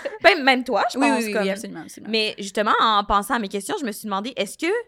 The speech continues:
Speaker 1: si on n'avait pas eu ces trois ans de pause où, genre, littéralement, tout ce qu'on a fait, c'est réfléchir puis être buzzé, est-ce que tu penses que tu en serais venu aux mêmes conclusions ? Est-ce que tu penses qu'aujourd'hui, tu serais la personne que t'es ?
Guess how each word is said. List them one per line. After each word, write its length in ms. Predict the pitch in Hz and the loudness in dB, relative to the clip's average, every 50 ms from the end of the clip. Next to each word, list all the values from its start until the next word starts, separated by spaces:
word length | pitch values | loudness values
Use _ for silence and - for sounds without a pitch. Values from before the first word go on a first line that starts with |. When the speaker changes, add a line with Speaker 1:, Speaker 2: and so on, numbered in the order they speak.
| _ _ _ | _ _ _
Speaker 1:
si 280 | - - - - 302 | -18 -12 -6 -2 -2
on 60 | 247 | 0
n'avait 220 | 208 208 202 202 196 | 0 0 -2 -2 -2
pas 200 | 196 - 262 277 | -2 -2 -2 -2
eu 60 | 339 | -2
ces 140 | 294 - 214 | -2 -4 -8
trois 260 | - - 220 240 240 | -8 -4 -4 -2 -2
ans 80 | 208 190 | -4 -6
de 60 | 220 | -6
pause 400 | - - - 220 254 269 254 220 | -6 -4 -2 0 0 -2 -4 -6
où, 60 | 190 | -6
genre, 180 | 190 202 185 180 | -4 -2 -4 -4
littéralement, 380 | 202 185 226 214 214 208 233 262 | -4 -4 -4 -4 -2 -2 -4 -6
tout 60 | - | -8
ce 20 | - | -8
qu'on 140 | - 202 | -8 -6
a 80 | 190 190 | -6 -4
fait, 120 | 190 320 - | -6 -6 -6
c'est 100 | - 190 | -8 -10
réfléchir 400 | 185 196 180 185 180 180 254 262 | -10 -10 -10 -10 -10 -8 -8 -8
puis 120 | 226 214 190 | -8 -8 -8
être 60 | 190 | -6
buzzé, 460 | 175 180 175 180 185 196 247 359 349 _ _ _ _ _ _ _ _ _ - | -6 -6 -6 -6 -8 -8 -8 -10 -12 _ _ _ _ _ _ _ _ _ -12
est-ce 160 | 185 185 185 | -12 -10 -10
que 80 | - | -12
tu 140 | 220 - - | -14 -10 -8
penses 180 | - 254 339 - | -6 -6 -6 -6
que 80 | - | -8
tu 160 | 226 - - 214 | -10 -6 -4 -4
en 80 | 202 | -4
serais 160 | 196 - 208 | -4 -4 -4
venu 200 | 190 202 214 233 | -4 -2 -2 -2
aux 40 | 233 214 | -2 -2
mêmes 160 | 214 208 214 | -2 -2 -4
conclusions ? 420 | - 202 190 196 202 202 214 254 370 | -4 -6 -6 -8 -6 -4 -4 -4 -4
Est-ce 100 | - - | -4 -6
que 60 | 214 | -8
tu 120 | 202 - | -8 -6
penses 200 | - 269 294 - | -4 -6 -6 -4
qu'aujourd'hui, 340 | - 247 208 190 190 208 233 | -6 -8 -6 -6 -8 -8 -12
tu 100 | - - | -18 -14
serais 120 | - - | -6 -2
la 100 | 196 190 | -2 -2
personne 320 | 185 190 190 185 202 196 190 | -2 -4 -6 -10 -10 -10 -8
que 80 | 185 | -8
t'es ? 240 | 180 180 180 233 262 | -8 -8 -6 -6 -6